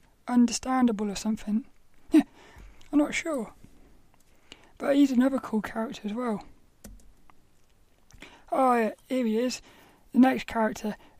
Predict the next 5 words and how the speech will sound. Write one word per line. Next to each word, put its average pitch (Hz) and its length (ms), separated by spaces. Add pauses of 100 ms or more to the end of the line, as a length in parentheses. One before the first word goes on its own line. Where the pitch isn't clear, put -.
(100)
Ulrich 269 320
Larsen, 254 600 (720)
played 247 340
by 233 380 (400)
Andres 254 640